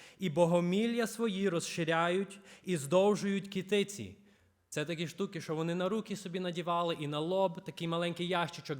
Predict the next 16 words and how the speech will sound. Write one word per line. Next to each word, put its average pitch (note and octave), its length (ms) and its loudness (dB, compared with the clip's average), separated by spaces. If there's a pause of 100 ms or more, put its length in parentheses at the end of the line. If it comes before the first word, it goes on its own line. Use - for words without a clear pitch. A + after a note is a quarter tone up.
висів E3+ 400 -6
в C3+ 40 -12
їх C3 160 -8
тут C3+ 200 -8
на D3+ 180 -2
лобі, G3+ 400 0 (160)
щоб D3 200 -4
напоминати E3 840 -2
їм. G2+ 220 -6 (160)
І D#3+ 80 -4
в - 60 -10
кого E3+ 260 4
більший G3+ 460 -2
ящик A#3 420 -2
на G3+ 80 -2
голові, G#3+ 500 -2